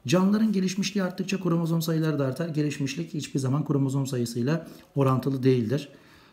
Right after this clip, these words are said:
Kromozom sayıları aynı olan canlılar kesinlikle aynı türdendir. Orman yarasasıyla insan aynı tür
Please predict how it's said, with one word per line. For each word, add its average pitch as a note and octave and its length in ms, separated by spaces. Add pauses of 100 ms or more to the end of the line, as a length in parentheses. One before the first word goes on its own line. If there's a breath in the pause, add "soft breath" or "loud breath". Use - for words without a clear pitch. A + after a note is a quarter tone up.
(100)
Kromozom G3+ 400
sayıları G3+ 320
aynı F#3+ 220
olan D3+ 180
canlılar C#3+ 380
kesinlikle D#3+ 400
aynı C#3 220
türdendir. A#2+ 720
Orman C#3 260
yarasasıyla A2 540
insan C3+ 400 (220)
aynı A#2+ 260
tür - 300